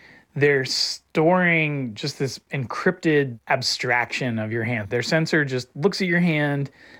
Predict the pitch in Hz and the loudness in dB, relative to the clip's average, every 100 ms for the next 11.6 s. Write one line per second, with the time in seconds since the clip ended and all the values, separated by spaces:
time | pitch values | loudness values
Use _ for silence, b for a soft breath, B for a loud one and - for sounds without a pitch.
0 | - - - 160 147 - 151 139 139 135 | -12 -8 0 2 2 0 2 4 4 2
1 | 127 135 127 131 123 120 120 127 127 123 | -2 -4 0 2 2 2 0 -2 -2 -2
2 | 117 123 - - - - 156 147 139 131 | -2 -4 -6 -10 -12 2 4 6 6 4
3 | 123 113 131 120 120 123 117 110 110 101 | 0 -4 -6 0 2 2 0 -2 -4 -4
4 | 127 117 117 113 107 117 110 113 107 131 | -4 -2 -2 -4 -4 -4 -4 -4 -4 -4
5 | 117 107 - 117 113 156 190 B B B | -4 -4 -6 -8 -6 -2 -2 B B B
6 | B B B - - 147 202 233 - 180 | B B B -2 2 4 4 4 2 2
7 | 190 170 147 135 127 127 123 - 123 120 | 4 4 4 2 0 -2 -2 -2 -2 -2
8 | 113 117 113 110 110 117 113 113 - 113 | -2 -2 -2 -2 -4 -4 -4 -6 -4 -2
9 | 110 104 B B B B B - - 107 | -2 -4 B B B B B -6 -4 -4
10 | - 117 107 110 139 165 185 175 151 147 | -4 -2 -2 0 0 2 4 2 2 2
11 | 143 139 131 113 - | 4 4 2 -6 -16